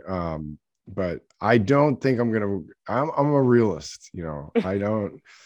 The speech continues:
Speaker 1: and fitness is not like football where you can be like, "I'm a gamer and I'll get it done." Like, if your lungs aren't big enough and your, your muscles aren't big enough, you're just not gonna make it happen. So I, um, I don't know.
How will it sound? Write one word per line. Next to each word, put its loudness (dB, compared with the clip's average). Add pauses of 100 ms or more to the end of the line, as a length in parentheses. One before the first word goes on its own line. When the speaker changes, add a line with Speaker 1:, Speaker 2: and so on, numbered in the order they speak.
(160)
Speaker 1:
and 0
fitness 4
is 2
not 2
like 0
football 0
where 0
you -4
can -4
be -2
like, -4
"I'm -2
a -4
gamer 0
and -6
I'll -2
get 0
it -6
done." 0
Like, -6
if -8
your 6
lungs 2
aren't 0
big 0
enough -8
and -8
your, -6
your -6
muscles 0
aren't -2
big 0
enough, -4
you're -6
just -8
not -8
gonna -14
make -12
it -16
happen. -6 (540)
So 0
I, 0
um, -2 (1500)
I -10
don't -2
know. 0